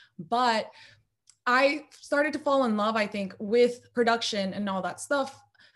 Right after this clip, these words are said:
not because of a specific film per se. I've always been a dreamer, like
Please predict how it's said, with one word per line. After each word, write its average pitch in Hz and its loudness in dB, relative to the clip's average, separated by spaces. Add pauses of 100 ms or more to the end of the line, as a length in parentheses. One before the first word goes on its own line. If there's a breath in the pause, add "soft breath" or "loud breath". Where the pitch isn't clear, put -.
(140)
not 294 0
because 262 -2
of 196 -2
a 190 -6
specific - -10
film 311 2
per 190 -4
se. 180 0 (180 loud breath)
I've 254 4
always 240 6
been 202 -2
a 185 -2
dreamer, 190 -2
like 185 -4